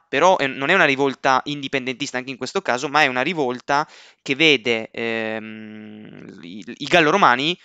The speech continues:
supportare in questo caso un pretendente al seggio imperiale. Non è una rivolta dal punto di vista, eh, naziona-, nazionalistico, di nuovo etnico, ma è sempre da un punto di vista di potere economico, cioè è sempre, eh, è sempre quello il, la motivazione, almeno fino ad adesso,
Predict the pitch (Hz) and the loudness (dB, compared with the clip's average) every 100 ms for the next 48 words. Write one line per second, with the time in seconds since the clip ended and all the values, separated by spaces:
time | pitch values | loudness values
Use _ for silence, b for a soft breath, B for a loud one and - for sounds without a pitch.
0 | b - - 214 - 185 - 156 120 135 | b -2 -2 -2 0 0 2 4 4 2
1 | 139 117 - 143 120 117 165 208 - - | -2 -6 0 4 4 2 0 0 -6 -6
2 | 156 156 175 - 151 156 185 165 131 123 | -4 -2 -2 0 0 2 0 2 2 0
3 | 135 143 147 - 123 - 117 113 135 135 | 0 0 0 -6 -8 -4 -4 -4 -4 -4
4 | 117 127 123 107 - - 117 151 135 127 | -2 2 2 0 -8 -8 0 0 2 0
5 | 123 117 135 117 B B B 127 135 127 | -2 -2 -2 -2 B B B -8 -6 -6
6 | 127 123 - 131 117 - 110 110 110 110 | -6 -6 -6 -2 -2 -4 -8 -8 -10 -10
7 | 110 110 127 - 123 127 107 120 - 127 | -10 -10 -12 -8 -2 -2 -4 -8 -6 -4
8 | 127 117 117 127 131 120 117 117 120 123 | -4 -8 -10 -4 -4 -4 -6 -4 -2 -2
9 | 127 127 170 202 - 135 143 131 117 135 | -4 -6 0 0 2 0 0 -4 -6 -4
10 | 143 131 127 135 117 - 120 117 - B | -4 -6 -8 -6 -6 -8 -8 -10 -12 B
11 | B B 120 - 127 135 135 - 120 120 | B B -6 2 6 6 4 0 -4 -4
12 | 127 135 135 - 156 143 147 123 131 131 | -6 -6 -4 -4 -4 -2 -2 -2 -2 -2
13 | 127 120 139 180 170 139 117 110 113 120 | -2 -2 -2 0 0 0 -4 -2 -4 -4
14 | 117 113 110 127 131 143 135 - - 131 | -8 -8 -6 -6 -6 -4 -4 -2 -4 -4
15 | 127 123 117 131 139 127 113 - | -4 -6 -6 -4 -4 -4 -6 -6